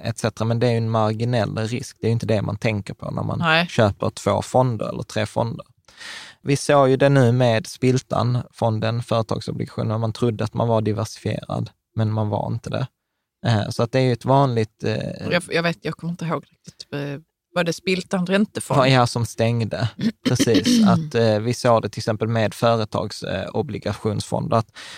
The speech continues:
Speaker 1: eh, man trodde att man hade en bra räntefond, men den gick ju ner nästan lika mycket som aktier. Så att, eh, det var ett, liksom ett misstag i, i, i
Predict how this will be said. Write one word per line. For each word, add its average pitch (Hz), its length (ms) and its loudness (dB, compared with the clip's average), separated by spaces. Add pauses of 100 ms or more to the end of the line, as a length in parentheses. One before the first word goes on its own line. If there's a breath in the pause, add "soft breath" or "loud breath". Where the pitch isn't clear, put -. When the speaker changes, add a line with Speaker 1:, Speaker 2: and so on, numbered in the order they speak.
(140)
Speaker 1:
eh, 110 260 4
man 110 180 2
trodde 110 400 2
att 104 100 -4
man 117 140 0
hade 113 280 2
en 107 120 -2
bra 107 220 0
räntefond, 113 880 -6
men 113 280 -4
den 107 200 0
gick 104 200 -8
ju 117 60 -6
ner 113 200 -2
nästan 110 380 -6
lika 117 220 -4
mycket 110 240 -6
som 101 160 -8
aktier. - 540 -10 (520)
Så - 160 -2
att, - 260 -2
eh, 98 120 -2
det 120 140 -2
var 117 160 4
ett, - 140 -6
liksom 107 260 -8
ett 101 160 -10
misstag - 640 -8
i, 104 180 -6 (120)
i, 110 500 -8
i 104 180 -4